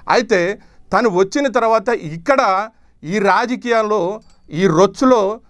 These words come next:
తను ఉండలేకపోయాడు. ఇది ఎందుకంటే మేము స్వయంగా తను జీవితంలో ప్రయాణంలో మేము చూసాం.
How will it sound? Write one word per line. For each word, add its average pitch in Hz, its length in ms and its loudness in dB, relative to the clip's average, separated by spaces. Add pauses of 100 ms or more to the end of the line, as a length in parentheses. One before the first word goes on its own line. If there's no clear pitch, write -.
(180)
తను 143 120 -4
ఉండలేకపోయాడు. 135 680 -2 (720)
ఇది 156 200 0
ఎందుకంటే 233 480 0
మేము 214 500 0
స్వయంగా 202 680 0 (680)
తను 165 500 0 (840)
జీవితంలో 233 640 2
ప్రయాణంలో 233 580 0
మేము 190 220 -4 (100)
చూసాం. 196 340 0